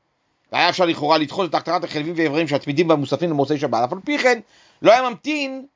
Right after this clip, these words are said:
לאיברי תמידים ומוספים של שבת עד שתחשך, אלא מקטירים אותם ביום ומכלים עליהם את השבת. כלומר, לכתחילה יש להקטירם ביום, ומשום חביבות המצווה, עושים את זה אפילו בשבת, זה דוחה את השבת. אז גם רבי סבר שקצירת העומר כשרה ביום, הוא סובר שכרבי עקיבא,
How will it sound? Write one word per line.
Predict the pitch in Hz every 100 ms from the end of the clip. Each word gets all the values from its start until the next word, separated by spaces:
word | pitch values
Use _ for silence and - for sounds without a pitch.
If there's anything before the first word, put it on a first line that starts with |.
| _
לאיברי | 151 170 151 214 208
תמידים | 180 202
ומוספים | 226 190 196 247
של | 202
שבת | 185 185 185
עד | 190
שתחשך, | - 208 - 233 208 196
אלא | 196
מקטירים | 180 - 202
אותם | 220 170
ביום | 139 156 233 254 _ _ _
ומכלים | 147 165 160 - 240
עליהם | 220 208
את | 196
השבת. | 170 143 127 -
כלומר, | 143 156
לכתחילה | 151 156 202 233
יש | 196
להקטירם | 180 - 175 170
ביום, | 151 202 262 - _ _ _ -
ומשום | 139 220
חביבות | 175 151 156 220
המצווה, | 185 160 - 180 233 254 _ _ _ _ _
עושים | 156 143 254
את | 233
זה | 202
אפילו | 160 233
בשבת, | 208 208 151
זה |
דוחה | 135 156 226
את |
השבת. | 208 190 180 160 - _ _ _
אז | 131
גם | 143 208
רבי | 220 202
סבר | 185 190 156
שקצירת | 160 147 - 156 175 180
העומר | 180 165
כשרה | - 156 151
ביום, | 143 139 110
הוא | 123
סובר | 131 180 240
שכרבי | - 160 151 160 165
עקיבא, | 165 131 107